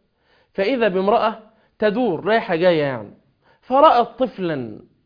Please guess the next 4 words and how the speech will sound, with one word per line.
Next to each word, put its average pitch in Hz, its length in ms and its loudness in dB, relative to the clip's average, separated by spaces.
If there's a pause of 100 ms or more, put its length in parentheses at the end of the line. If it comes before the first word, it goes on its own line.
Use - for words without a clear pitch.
(400)
فأخذته 226 760 -2 (760)
وألصقته 185 1300 2
ببطنها 175 680 -2 (440)
فأرضعته، 196 960 -2